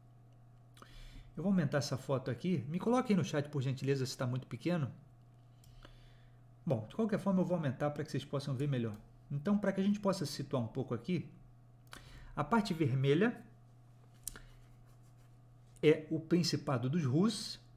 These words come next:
ok? Temos ali Ladoga, Novgorod. Falei pra vocês, Novgorod tá mais pro, pro norte, e Kiev lá embaixo, certo?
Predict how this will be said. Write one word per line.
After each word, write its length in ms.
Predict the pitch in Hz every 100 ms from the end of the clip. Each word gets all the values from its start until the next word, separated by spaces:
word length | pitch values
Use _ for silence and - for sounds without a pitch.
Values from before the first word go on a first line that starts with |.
| - - -
ok? 300 | 123 - 180
Temos 240 | 151 123
ali 140 | 120
Ladoga, 520 | 120 156 139 147 143 123
Novgorod. 680 | 120 120 151 147 139 131 - -
Falei 200 | 139 127
pra 120 | 143
vocês, 200 | 131 147
Novgorod 400 | 135 123 131 131
tá 60 | 135
mais 180 | 131 -
pro, 320 | 135 120 120 -
pro 180 | - 123
norte, 480 | 143 196 - - - - - - -
e 60 | 185
Kiev 340 | 185 202 185
lá 100 | 208
embaixo, 500 | 214 131 113 - - - - - - -
certo? 460 | - 147 180 -